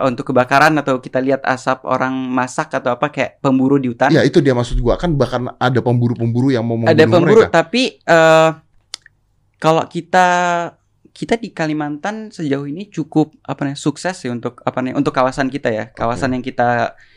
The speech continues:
Speaker 1: kerjasama juga sama Kementerian, eh, Lingkungan Hidup.
Speaker 2: Dan kalau ada yang mau berburu di sana, lu apain? Lu samperin?
Speaker 1: Eh, samperin. Nggak boleh. Kalau misalnya dia mau, apa namanya, eh,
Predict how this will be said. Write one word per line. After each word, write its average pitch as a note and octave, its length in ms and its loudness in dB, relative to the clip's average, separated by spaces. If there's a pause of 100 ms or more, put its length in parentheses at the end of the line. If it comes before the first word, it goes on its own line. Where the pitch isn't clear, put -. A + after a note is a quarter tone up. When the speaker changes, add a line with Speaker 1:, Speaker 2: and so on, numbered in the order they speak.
Speaker 1:
kerjasama B2 460 -2
juga B2 200 -4
sama B2 280 -4
Kementerian, A#2+ 680 -4
eh, A2 280 -6
Lingkungan A2+ 300 -8
Hidup. A2 160 -6
Speaker 2:
Dan A#2 100 2
kalau B2 140 2
ada B2 100 2
yang B2 100 0
mau B2+ 100 0
berburu C3 320 -2
di C3 100 -4
sana, G3 220 -4
lu A#2 100 -2
apain? A2+ 220 -6
Lu G#2 100 -8
samperin? B2+ 380 -10 (340)
Speaker 1:
Eh, B2+ 240 6
samperin. C#3 540 2 (220)
Nggak C3+ 200 6
boleh. E3+ 240 4 (440)
Kalau D#3+ 200 6
misalnya D#3 300 2
dia D3 120 4
mau, C#3 300 4
apa C3+ 200 4
namanya, C3+ 240 0
eh, B2+ 220 2